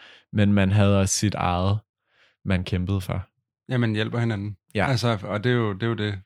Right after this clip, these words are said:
Speaker 2: Sådan
Speaker 1: Ja.
Speaker 2: kommer man alle bedre frem, altså hvis man ligesom støtter hinanden.
Speaker 1: Det er det, og det er derfor, jeg så godt kan lide dit koncept omkring, at man også skal anbefale en anden instruktør
Speaker 2: Ja.
Speaker 1: til at komme ind i din podcast.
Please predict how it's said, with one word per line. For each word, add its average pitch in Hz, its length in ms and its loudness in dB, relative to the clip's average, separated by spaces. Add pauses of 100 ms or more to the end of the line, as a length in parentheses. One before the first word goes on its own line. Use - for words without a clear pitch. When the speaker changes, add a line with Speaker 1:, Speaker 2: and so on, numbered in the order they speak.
(540)
Speaker 2:
Sådan 104 200 4
Speaker 1:
Ja. 104 100 6
Speaker 2:
kommer 101 200 2
man 98 180 -4 (280)
alle 120 260 0 (140)
bedre 110 240 2
frem, 104 280 -2
altså 98 200 -8
hvis 98 120 -4
man 107 100 0
ligesom 101 160 -2
støtter 107 240 -4
hinanden. 98 300 -6 (240)
Speaker 1:
Det 117 60 2
er 95 120 2
det, 127 100 4
og 110 100 2
det 123 60 4
er 117 40 4
derfor, 127 280 2
jeg 131 120 4
så 135 80 0
godt 123 220 2
kan 135 140 0
lide 127 260 4 (140)
dit 127 200 2 (100)
koncept 127 440 2
omkring, 117 560 0
at 113 200 0
man 113 340 2
også 113 460 2
skal 113 400 2
anbefale 135 720 4
en 110 200 4
anden 160 240 4
instruktør 107 640 2
Speaker 2:
Ja. 143 40 -2
Speaker 1:
til 120 260 2
at 113 120 2
komme 117 360 0
ind 120 120 0
i 120 60 0
din 135 180 0
podcast. - 560 -2